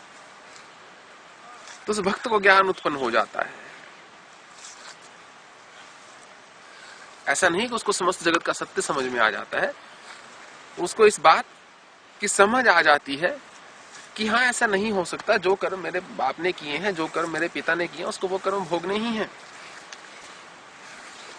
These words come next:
तो आदि गुरु शंकराचार्य जी लिखते हैं,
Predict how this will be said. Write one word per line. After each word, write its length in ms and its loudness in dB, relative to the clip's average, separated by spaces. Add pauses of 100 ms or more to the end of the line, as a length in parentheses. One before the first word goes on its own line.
(2250)
तो 100 -4
आदि 260 4
गुरु 160 -2
शंकराचार्य 600 4
जी 80 -10
लिखते 300 -2
हैं, 280 2